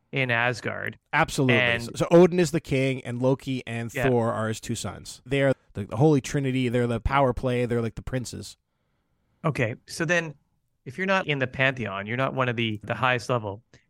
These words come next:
Speaker 1: and you're long-lived, and you have, compared to humanity, you have superpowers,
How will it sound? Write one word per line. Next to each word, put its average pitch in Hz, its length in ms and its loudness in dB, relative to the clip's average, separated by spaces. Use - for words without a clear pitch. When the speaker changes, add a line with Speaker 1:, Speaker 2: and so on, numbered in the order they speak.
Speaker 1:
and 123 380 0
you're 139 180 -2
long-lived, 127 760 -4
and 143 360 2
you 123 100 0
have, 123 320 2
compared 147 340 2
to 135 60 2
humanity, 120 460 -2
you 110 200 -6
have 113 180 -2
superpowers, 120 720 -2